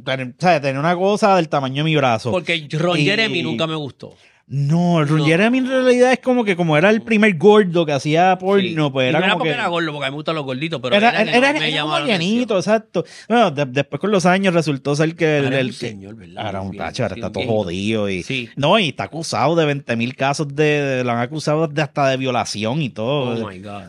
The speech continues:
Speaker 1: No, tiene un cri-, tiene un crical legal en su vida ahora mismo. ¿Qué?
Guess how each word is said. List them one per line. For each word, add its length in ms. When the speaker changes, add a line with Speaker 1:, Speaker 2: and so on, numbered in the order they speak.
Speaker 1:
No, 160
tiene 160
un 80
cri-, 300
tiene 300
un 60
crical 340
legal 420
en 60
su 160
vida 180
ahora 180
mismo. 380
¿Qué? 220